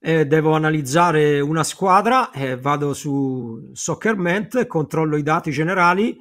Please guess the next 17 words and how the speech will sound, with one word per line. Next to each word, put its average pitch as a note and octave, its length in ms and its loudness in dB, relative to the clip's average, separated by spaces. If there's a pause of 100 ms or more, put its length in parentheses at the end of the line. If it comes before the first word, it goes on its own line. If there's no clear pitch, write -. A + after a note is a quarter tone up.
(320)
e E3 160 -2
guardo, D#3+ 680 2
come, C#3 600 -2
come C#3+ 180 -6
abbiamo C#3+ 200 -2
fatto D#3+ 360 -4
oggi, D#3+ 300 -4
le A3 80 -10
caratteristiche C#3 680 -6
generali D3 480 -2
della, C#3 440 -4
della B2+ 200 -6
squadra. D3+ 360 -4
Oppure E3 260 -2
chiedo D3+ 220 -2
ad D#3+ 80 -4
Aida G3 440 0